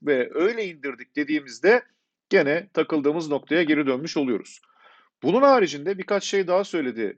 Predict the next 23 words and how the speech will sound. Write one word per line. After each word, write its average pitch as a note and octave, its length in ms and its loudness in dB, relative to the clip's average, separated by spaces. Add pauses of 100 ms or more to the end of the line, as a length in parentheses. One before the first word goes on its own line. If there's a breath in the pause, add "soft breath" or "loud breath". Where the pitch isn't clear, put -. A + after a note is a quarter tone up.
Merkez B2 360 -8
Bankası A2+ 360 -10
Başkanımız D3+ 500 -4
ki D3+ 80 -2
en D#3+ 120 0
çok D3+ 220 -2
tartışılan D3+ 420 2
konulardan C#3 580 2
biri D3+ 140 6
sanıyorum C#3 400 0
ki A2 180 -6
bu. D3 220 2 (640)
Enflasyon G#3 840 2 (320)
gerçekten F#3+ 540 0
önemli F3 320 -4
bir E3 60 -2
konu E3 200 -2
ama C3 280 0
biz F#3 180 -4
eğer D#3+ 280 2
cari D#3 340 4
fazla D3 400 0
verirsek D#3 580 -4